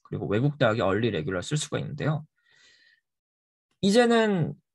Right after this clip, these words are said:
이대랑 외대가 지필, 지필 시험 폐지하고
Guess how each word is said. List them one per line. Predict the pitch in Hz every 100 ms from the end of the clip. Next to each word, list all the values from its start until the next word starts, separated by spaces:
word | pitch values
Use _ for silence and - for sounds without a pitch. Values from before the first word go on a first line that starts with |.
| _ _ _
이대랑 | 139 160 190 139 131 233 - -
외대가 | 117 151 165 170 170 143 -
지필, | - - 151 190 190 175 156
지필 | 143 147 180 165
시험 | 165 156
폐지하고 | 185 175 175 135